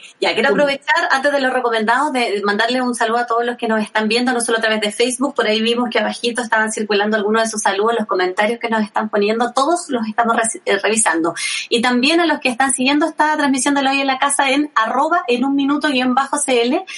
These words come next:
Speaker 1: que eso es, em, nuestra cuenta de nuestros amigos de, eh, un proyecto periodístico también que se está desarrollando en paralelo y que están permitiendo que este programa también se pueda transmitir por Twitter. Es una alianza estratégica periodística. Así que también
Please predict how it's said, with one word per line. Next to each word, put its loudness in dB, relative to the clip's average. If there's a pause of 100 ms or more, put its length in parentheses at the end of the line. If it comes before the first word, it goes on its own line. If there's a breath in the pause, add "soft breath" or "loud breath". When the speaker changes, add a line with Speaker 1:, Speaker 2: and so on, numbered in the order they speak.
(260 loud breath)
Speaker 1:
que 0
eso 0
es, 0
em, 0 (260)
nuestra 0
cuenta 0
de 0
nuestros -4
amigos 0
de, 0
eh, -2
un 0
proyecto -2
periodístico -2
también 0
que -4
se -4
está 0
desarrollando 0
en -2
paralelo 0 (400 loud breath)
y 0
que 2
están 0 (240)
permitiendo 2
que 0
este -2
programa 0
también 0
se -2
pueda 0
transmitir 0
por 0
Twitter. 0
Es 0
una 0
alianza 0
estratégica -4
periodística. 0
Así 2
que 0
también 2